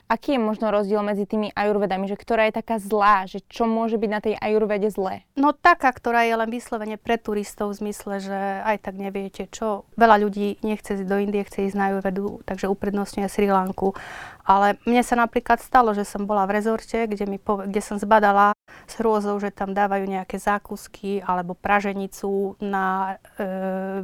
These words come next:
Speaker 2: raňajky, praženicu. Dokonca klienti sa mi sťažovali, ktorí predtým už boli v
Speaker 1: Mhm.
Speaker 2: Indii a chceli vyskúšať, e,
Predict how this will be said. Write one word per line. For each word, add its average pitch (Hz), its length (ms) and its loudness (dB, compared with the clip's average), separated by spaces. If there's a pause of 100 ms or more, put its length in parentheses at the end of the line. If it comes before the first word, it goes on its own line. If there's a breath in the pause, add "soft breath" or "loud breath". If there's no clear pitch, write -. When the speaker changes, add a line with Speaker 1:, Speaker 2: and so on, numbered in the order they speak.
(140)
Speaker 2:
raňajky, 196 480 2
praženicu. 202 600 -2
Dokonca 185 380 -10
klienti 196 380 -6
sa 202 160 -2
mi 190 80 -6
sťažovali, 202 640 -2
ktorí 190 320 -6
predtým 196 400 -8
už 190 80 -8
boli 190 160 -4
v - 60 -2
Speaker 1:
Mhm. 196 80 0
Speaker 2:
Indii 196 180 -2
a 185 80 -8
chceli 190 240 -6
vyskúšať, 190 560 -8
e, 190 100 -4